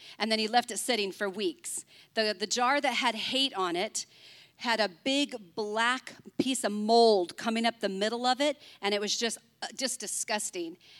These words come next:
And the one that had "love" on it was perfectly white at the bottom, and then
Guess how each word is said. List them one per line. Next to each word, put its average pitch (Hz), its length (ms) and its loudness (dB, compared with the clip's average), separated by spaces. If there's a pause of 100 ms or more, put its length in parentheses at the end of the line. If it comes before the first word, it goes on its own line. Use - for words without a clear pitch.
And 202 160 -6
the 214 80 -2
one 233 380 2
that 247 80 4
had 214 240 0
"love" 214 400 2
on 180 160 2
it 220 320 -2 (380)
was 208 200 -2
perfectly 285 520 -2
white 220 520 0
at 233 80 -10
the 247 80 -2
bottom, 190 640 -2
and 196 160 -2
then 196 160 0